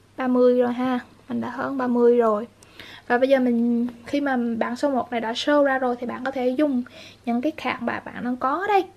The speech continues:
để mà bạn, ờ, thêm, thêm hạt, thêm vào những cái, cái, cái, cái, cái, cái card mà khác đã show. Thì mình thấy là mình đã có số mười đây. Mình đã có card số mười đây.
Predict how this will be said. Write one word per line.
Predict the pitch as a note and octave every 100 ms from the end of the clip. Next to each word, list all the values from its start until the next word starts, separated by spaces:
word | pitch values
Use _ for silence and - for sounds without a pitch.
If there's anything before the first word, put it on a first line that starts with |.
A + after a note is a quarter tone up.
| _
để | C4+
mà | D4 C4+
bạn, | - - A3
ờ, | A#3+ A#3+ B3 B3 B3+ - _ - - - _ _
thêm, | - D4 C#4+ C#4+ C#4 C#4
thêm | D4 C#4+ C#4+
hạt, | C#4+ A#3 - - - _ _
thêm | - C#4+ C#4+
vào | C#4 B3+ A3 - _ - _ _ _ -
những | A3+ A#3+
cái, | C#4 D4+
cái, | D4 C#4+
cái, | - C#4 -
cái, | C#4+ C#4 C#4 -
cái, | C#4+
cái | - D4
card | - G#3+ -
mà | A3+ G#3 G3 G#3+ A#3
khác | D4+
đã | D#4
show. | - C#4 C4+
Thì | C4+
mình | B3 A#3+
thấy | A3+ D#4+
là | F#4+
mình | C4+ B3
đã | B3+
có | D#4
số | E4
mười | D#4+ D4+ B3+
đây. | B3+ C#4+ - _ _ _ _ _ _ _ _ _
Mình | B3
đã | C4+
có |
card | D4+ C4+
số | -
mười | D4 D4+ C4+
đây. | C4+ C#4